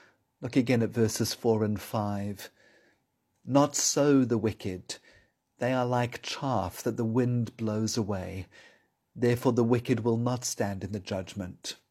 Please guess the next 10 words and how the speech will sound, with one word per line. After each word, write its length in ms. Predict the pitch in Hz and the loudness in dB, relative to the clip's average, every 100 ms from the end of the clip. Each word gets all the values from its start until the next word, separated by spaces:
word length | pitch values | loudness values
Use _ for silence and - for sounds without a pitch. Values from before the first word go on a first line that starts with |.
| - | -6
nor 220 | 117 113 | 0 0
sinners 460 | - 143 120 117 123 | 2 0 2 2 2
in 100 | 113 | 0
the 140 | 110 | 0
assembly 460 | 101 - 101 98 101 | -2 -4 -4 -4 -4
of 120 | 92 | -4
the 120 | 101 | -6
righteous." 840 | 95 90 87 - 95 90 - - - _ _ _ _ _ _ _ _ _ _ _ _ _ - | -4 -6 -8 -10 -12 -10 -8 -10 -12 _ _ _ _ _ _ _ _ _ _ _ _ _ -12
These 400 | 123 180 202 - | 4 6 6 4
folk 320 | 175 160 - | 6 6 4